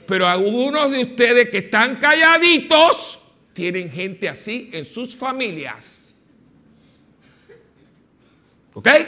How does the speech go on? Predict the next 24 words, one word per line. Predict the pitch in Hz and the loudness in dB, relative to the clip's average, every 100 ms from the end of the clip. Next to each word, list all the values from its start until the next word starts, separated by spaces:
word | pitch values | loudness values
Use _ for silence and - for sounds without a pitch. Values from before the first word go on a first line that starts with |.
| - - _ _ _ _ _ _ _ | -6 -20 _ _ _ _ _ _ _
¿Qué | 131 | -14
estás | 120 151 | -8 -8
haciendo? | 139 123 - 113 113 175 _ _ _ _ _ _ _ _ _ _ _ _ _ _ | -8 -14 -16 -16 -18 -20 _ _ _ _ _ _ _ _ _ _ _ _ _ _
Estoy | - 208 | -6 -2
bravo | 240 240 240 208 | 2 2 2 -2
con | 202 190 | -6 -4
Dios. | 185 160 - - _ _ | -4 -4 -8 -16 _ _
Esto | - 160 | -10 -8
no | 160 | -8
es | 160 | -10
para | 143 | -14
ponerse | 131 131 139 131 | -12 -12 -10 -10
bravo. | 131 120 | -10 -10
Busca, | 117 185 190 - 139 | -6 -6 -4 -6 -4
busca | 151 196 - 175 160 | -4 -4 -2 -2 -2
por | 156 135 - | -6 -8 -2
qué. | 208 147 - - - _ _ _ _ _ | 0 0 -6 -20 -20 _ _ _ _ _
Y | 160 160 | -8 -4
mete | 208 233 233 | -2 2 2
rodillas | 214 208 208 185 143 120 - - | 2 0 -2 -4 -6 -10 -14 -4
y | 175 | -4
entrégate | 139 220 202 185 180 | -2 0 0 0 -2
a | |
Dios. | 175 175 | -2 -2